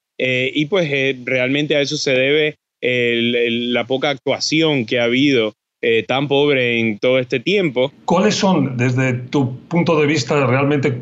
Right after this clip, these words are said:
Speaker 2: conocedor de esto a fondo, lo que hay que hacer en este momento para, mm, s-, eh, salir o mejorar el, el, el, de la mejor manera que sea posible el detener el, el, este, este deterioro del cambio climático?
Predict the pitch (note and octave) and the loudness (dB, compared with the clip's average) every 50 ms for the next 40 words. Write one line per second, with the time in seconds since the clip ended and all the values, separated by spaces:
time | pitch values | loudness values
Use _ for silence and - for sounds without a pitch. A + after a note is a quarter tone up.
0 | - - - - - - A#2+ A#2 A2+ B2 A#2+ C3 D3+ D3 C3+ C#3+ C#3 - - D3 | -10 -12 -8 -4 -2 0 0 0 2 2 2 2 2 2 2 0 0 0 0 -2
1 | A#2+ B2+ D#3 D3+ D3 C#3+ D3+ D3+ D3+ - - - - - - - - C#3+ B2 B2 | 0 0 0 2 2 2 2 0 -2 -6 -12 -16 -20 -20 -18 -6 -2 0 0 0
2 | B2 B2+ F3+ D#3+ D3+ B2+ D#3+ C3+ - E3 D3 C#3+ C3+ C#3 B2+ - - C#3 B2+ A#2+ | 2 2 0 0 2 2 0 0 2 2 2 2 2 0 0 0 0 0 2 2
3 | B2+ C#3 C3 - D#3 C3+ A#2 C3+ B2+ B2 B2+ C3 B2+ B2+ - C3 C3 C3 C3 B2+ | 2 2 2 2 0 0 0 -2 -2 0 0 -2 -2 -4 -4 -2 -2 -2 0 -2
4 | B2+ B2+ B2+ C3+ - - - - - - - - - - - - - _ _ - | -2 -4 -6 -8 -10 -10 -8 -8 -8 -8 -8 -10 -12 -14 -18 -20 -20 _ _ -16
5 | - E3+ D#3 C#3+ C#3+ C#3 C#3 C3+ B2+ A2 - - C#3+ A#2+ B2 D3+ D#3+ E3 E3+ D#3 | -8 -4 -2 -2 -2 -2 -4 -4 -4 -2 -2 0 2 2 2 2 2 2 2 2
6 | C#3+ C3 A#2 - C#3 B2+ C#3 D#3 D3+ D#3 D3+ D3+ C#3+ C3 B2+ B2+ B2+ - C#3+ C3+ | 2 0 0 0 0 0 2 2 2 2 2 0 0 0 0 0 0 0 0 0
7 | B2 A#2+ A#2 B2 A#2 A#2+ A#2+ B2 A2+ B2 C#3 C#3 C#3+ C#3 C#3 C#3 C#3 C#3+ B2 A#2+ | 0 0 0 0 0 0 0 0 0 0 0 0 2 2 2 2 2 2 0 0
8 | - D3 B2+ C#3 B2 A#2 - D3+ C3 B2 C3+ C#3+ C3+ - - - - - - - | 0 0 0 0 0 0 0 2 2 2 2 2 0 -2 -6 -10 -14 -16 -20 -16
9 | - - D3+ A#2 A2 A2 A#2 A2+ B2+ A2+ A#2 C3+ C#3+ B2+ B2+ B2+ A#2+ A#2+ A2+ A2 | -8 -4 -2 0 0 0 0 0 0 0 0 2 2 2 2 2 2 2 0 0
10 | A2+ A#2 - B2+ A#2 B2 A#2+ - C3 B2+ B2+ B2+ A#2+ A#2 - B2 A#2 A#2 A#2 - | 0 0 0 0 -2 0 0 0 0 0 0 0 -2 0 0 0 0 2 2 2
11 | B2 C3 C3 A#2 A#2 A2 G#2+ G#2 - B2 A#2+ A2 A2+ A2+ A2 A#2+ A2+ G#2 G2+ G2+ | 2 2 2 2 2 2 2 0 0 0 0 2 2 0 0 0 0 0 0 -2
12 | - - G#2 - A2+ G#2 - - | -4 -4 -6 -4 -4 -6 -6 -8